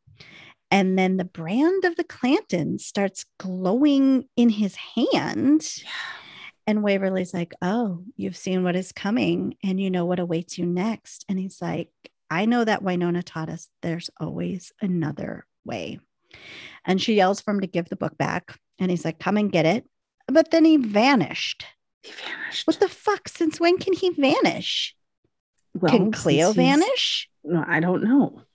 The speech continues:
Speaker 2: I
Speaker 1: He
Speaker 2: don't
Speaker 1: just
Speaker 2: know.
Speaker 1: poofed and he was gone?
Speaker 2: He poofed on out of there. He poofed on out of there.
Speaker 1: Poofed
Speaker 2: So
Speaker 1: on out of there.
Speaker 2: <laughs> Cleo's then laying on the ground in the barn and she realized, she says, sh-, it didn't work, of course, because ma'am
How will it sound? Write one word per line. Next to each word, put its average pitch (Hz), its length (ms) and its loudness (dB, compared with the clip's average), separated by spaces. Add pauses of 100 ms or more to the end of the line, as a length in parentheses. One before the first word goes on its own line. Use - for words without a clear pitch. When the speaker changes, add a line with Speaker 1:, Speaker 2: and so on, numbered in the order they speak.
(100)
Speaker 2:
I 180 40 -10
Speaker 1:
He 180 80 -4
Speaker 2:
don't - 80 0
Speaker 1:
just 214 180 4
Speaker 2:
know. - 80 -8
Speaker 1:
poofed - 720 0
and 262 80 4
he 269 140 6
was 240 180 2
gone? 180 400 2 (480)
Speaker 2:
He 196 60 -12
poofed 196 280 -4
on 196 120 0
out 214 120 2
of 240 60 2
there. 165 300 0 (600)
He 254 80 -2
poofed 302 300 2
on 285 140 8
out 285 120 8
of 262 40 4
there. 170 300 2
Speaker 1:
Poofed - 800 0 (160)
Speaker 2:
So 233 320 6 (100)
Speaker 1:
on - 20 4
out 233 180 8
of 349 120 12
there. 311 140 12
Speaker 2:
<laughs> 311 160 4
Cleo's 302 500 8
then 233 160 4
laying 233 500 0
on 247 100 2
the 214 60 0
ground 170 380 -2
in 170 80 0
the 160 60 -2
barn 151 360 -4
and 160 120 -6
she - 160 -6
realized, 170 480 -4 (500)
she - 380 -2 (100)
says, 175 800 0 (260)
sh-, - 320 -2
it 180 160 6
didn't 156 280 4
work, - 420 -2 (180)
of 202 200 2
course, - 400 -8
because 170 340 2
ma'am 214 640 4